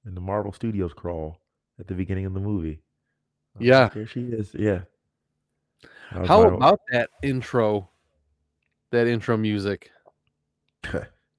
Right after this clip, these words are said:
Speaker 2: That was dope.
Speaker 1: Yes.
Speaker 2: Loved
Speaker 1: I
Speaker 2: it.
Speaker 1: mean, I mean, we, you know, coming into this, Taika Waititi, you know, the Thor Ragnarok, you know,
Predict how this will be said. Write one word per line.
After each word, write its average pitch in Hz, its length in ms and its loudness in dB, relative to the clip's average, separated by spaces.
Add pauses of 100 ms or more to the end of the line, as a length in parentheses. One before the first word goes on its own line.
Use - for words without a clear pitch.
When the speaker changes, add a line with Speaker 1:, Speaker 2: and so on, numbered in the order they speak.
Speaker 2:
That 135 60 -2
was 120 120 -2
dope. 143 520 2 (540)
Speaker 1:
Yes. 78 560 -8 (800)
Speaker 2:
Loved 135 320 -2
Speaker 1:
I 165 60 2
Speaker 2:
it. 180 40 2
Speaker 1:
mean, 185 480 2 (480)
I 135 140 2
mean, 143 380 -2
we, 147 120 2 (580)
you 123 160 0
know, 95 360 2 (520)
coming 127 280 2
into 117 240 2
this, 87 340 0
Taika 98 300 -4
Waititi, 90 840 -4 (840)
you 92 200 -4
know, 80 220 -2
the 78 140 -4
Thor 90 500 2
Ragnarok, 87 840 2 (240)
you 90 160 -8
know, 80 400 -6